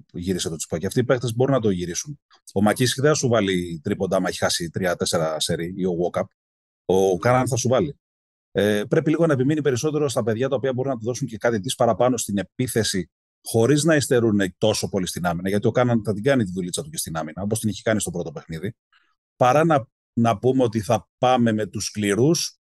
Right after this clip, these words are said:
και ό,τι βάλουμε μπροστά. Αυτό βγήκε, ε, αυτό αποδείχθηκε ότι δεν βγαίνει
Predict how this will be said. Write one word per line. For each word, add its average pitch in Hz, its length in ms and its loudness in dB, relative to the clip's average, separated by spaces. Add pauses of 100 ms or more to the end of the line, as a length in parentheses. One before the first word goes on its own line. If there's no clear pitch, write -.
(180)
και - 180 0
ό,τι 156 180 4
βάλουμε 151 300 4
μπροστά. 135 500 0
Αυτό 156 320 0
βγήκε, 156 320 -2
ε, 123 220 -2
αυτό 117 160 -2
αποδείχθηκε 156 300 -2
ότι 147 100 -6
δεν 165 100 -2
βγαίνει 143 420 0